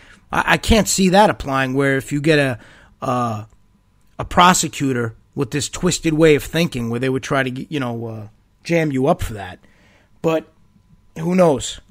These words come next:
I wouldn't be surprised. But my point is, if you just try to educate somebody, you're gonna now find yourself, uh, lumped in,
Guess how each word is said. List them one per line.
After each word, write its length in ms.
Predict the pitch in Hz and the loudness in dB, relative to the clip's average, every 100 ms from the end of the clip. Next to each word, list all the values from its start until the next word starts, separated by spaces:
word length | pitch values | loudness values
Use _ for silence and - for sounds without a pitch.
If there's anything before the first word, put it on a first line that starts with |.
| _ - | _ -14
I 100 | - | -4
wouldn't 220 | 143 151 | -4 -2
be 60 | 143 | -4
surprised. 600 | 120 113 143 127 104 - - - - - - - - - - _ _ _ _ | -6 -2 -2 -2 -6 -16 -20 -12 -10 -10 -12 -16 -20 -20 -20 _ _ _ _
But 140 | 151 131 | -4 0
my 120 | 156 | -2
point 360 | - 214 202 | 0 2 6
is, 340 | 233 196 131 - | 8 8 4 -6
if 180 | 180 143 | -8 0
you 100 | 185 | 2
just 240 | 185 196 196 | 4 2 4
try 200 | 220 196 | 6 6
to 180 | 165 | 4
educate 500 | 185 175 196 196 147 | 0 0 0 0 -2
somebody, 580 | - 135 123 113 101 98 _ _ _ _ _ _ _ | -2 -4 -4 -4 -8 -16 _ _ _ _ _ _ _
you're 220 | - 160 | -2 2
gonna 160 | 170 170 | 2 2
now 160 | 165 | 2
find 300 | 160 165 165 | 2 2 2
yourself, 580 | 165 151 165 170 - - | 2 0 2 2 0 -2
uh, 300 | 151 147 139 | 2 2 2
lumped 320 | 127 156 - | 0 0 0
in, 300 | 151 175 190 | 0 2 0